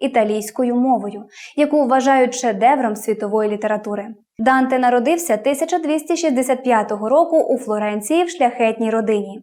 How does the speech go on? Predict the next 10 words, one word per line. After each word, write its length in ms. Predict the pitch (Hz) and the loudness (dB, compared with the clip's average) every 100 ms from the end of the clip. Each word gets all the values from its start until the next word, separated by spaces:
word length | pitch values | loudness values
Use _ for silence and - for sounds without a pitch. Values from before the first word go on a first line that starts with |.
| _ - | _ 2
Точна 380 | 339 - 359 | 2 4 2
дата 280 | 359 349 339 | 4 4 4
народження 600 | 320 320 311 311 302 285 294 | 2 2 2 0 0 0 0
невідома. 600 | 294 294 254 208 202 214 - _ - - | 2 2 2 0 -4 -8 -16 _ -20 -6
Був 260 | 240 302 285 | 2 2 2
хрещений 800 | 269 262 262 311 349 311 - 277 | 0 0 0 2 4 2 2 2
іменем 520 | 285 277 277 269 - 247 | 2 4 2 0 -4 0
Дуранте 520 | 302 294 294 285 302 | 2 4 4 2 2
дель 240 | 254 247 | 4 2
Аліг'єрі. 800 | 247 277 277 269 285 285 208 208 | 4 2 2 2 2 2 0 -4